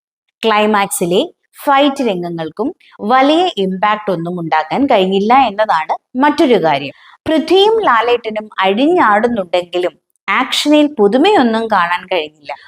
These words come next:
പോരായ്മകളൊക്കെ ഉണ്ടെങ്കിലും മൂന്ന് മണിക്കൂർ പ്രേക്ഷകനെ തിയേറ്ററിൽ പിടിച്ചിരുത്തുന്നതിൽ സംവിധായകൻ പൃഥ്വിരാജ് വിജയിച്ചിട്ടുണ്ട്. എന്തായാലും ലൂസിഫർ ത്രീയിലേക്കുള്ള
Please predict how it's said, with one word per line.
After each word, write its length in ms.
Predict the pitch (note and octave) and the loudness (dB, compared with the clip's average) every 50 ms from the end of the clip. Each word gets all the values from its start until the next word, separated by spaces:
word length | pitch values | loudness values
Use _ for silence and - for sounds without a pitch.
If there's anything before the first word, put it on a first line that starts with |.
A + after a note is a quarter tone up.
| _ _ - | _ _ 0
പോരായ്മകളൊക്കെ 1000 | C4 C4+ C#4 C#4+ D4 D#4 D#4 D#4+ D#4+ D#4 D#4 D#4 D#4 C#4+ C4 C4 B3+ - - G4+ | 2 4 4 6 6 4 4 2 2 0 -2 -2 0 0 0 -2 -2 -2 0 0
ഉണ്ടെങ്കിലും 640 | G#4 F#4+ C4 G#3+ F#3+ G3 F#3 F3+ E3+ A#3 A#3 B3 | 2 2 0 0 0 -2 -2 -2 -4 -2 -2 -2
മൂന്ന് 220 | C#4 D4+ F#4 G4+ A#4 | -2 -2 -2 -2 -2
മണിക്കൂർ 600 | G#4+ D#4+ B3 G#3+ G3+ F#3+ G3 - G3 G3+ G#3 - - _ - | -2 -2 -2 -4 -6 -8 -2 0 2 2 2 0 -4 _ 0
പ്രേക്ഷകനെ 680 | A#3 A#3 A#3 A#3 - - D#4+ C#4 B3+ A3+ G#3+ G#3+ A#3 A#3+ - _ | 0 0 0 -2 -2 -2 0 2 2 2 2 0 -2 -4 -4 _
തിയേറ്ററിൽ 560 | B3 B3+ C4 C#4+ D#4 D4+ D#4 D4+ D4+ D4+ D#4 D4+ - | 0 2 4 4 2 2 2 2 2 4 2 2 2
പിടിച്ചിരുത്തുന്നതിൽ 960 | C4 A#3 G#3 A#3+ A#3 - - D#4+ D4 A3 F3+ G#3 F#3+ F3+ F3 E3+ F3 F3+ G3 - - - | 2 2 2 2 0 2 2 2 2 2 2 0 0 0 -2 -2 -2 -4 -4 -6 -8 -2
സംവിധായകൻ 720 | - G#3+ G3+ A3 B3 C4+ A#3+ A#3 G3+ F#3 F3 E3+ - F3+ F#3 F#3 _ - | -2 0 0 2 2 2 2 2 2 2 0 0 -2 -4 -6 -6 _ 0
പൃഥ്വിരാജ് 720 | A3+ A#3 - - D#4 D4+ B3 G#3 F#3+ F3+ - - - F#3 | 0 0 2 2 4 4 4 4 2 0 -4 -8 -8 -10
വിജയിച്ചിട്ടുണ്ട്. 720 | F3 E3 F#3+ F#3+ F#3+ F#3 - - F#3 - E3+ D#3 D#3 D#3 | -6 -2 -2 -2 -2 -2 -4 -6 -6 -6 -6 -6 -6 -8
എന്തായാലും 840 | - C#4 C#4+ D#4 F#4+ G#4 A4 D4+ G#3 F3+ E3 E3 D#3 D3+ - - C#4 - _ _ - | -6 -6 -6 -6 -4 -2 -2 -2 0 0 0 0 0 -2 -2 -6 -6 -10 _ _ -6
ലൂസിഫർ 600 | G3+ G#3+ A#3+ B3+ C#4+ C#4 - D#4+ D#4 - D#4 D#4 D#4 D#4 - C#4 | -2 0 2 2 2 2 2 -2 0 2 2 2 2 0 2 2
ത്രീയിലേക്കുള്ള 840 | C4 C#4 C#4+ D4 D#4 D4+ D4 C#4 B3 A#3 - F#3 E3+ E3 F3 G3 | 4 4 6 6 6 6 6 4 4 2 0 -2 0 2 0 0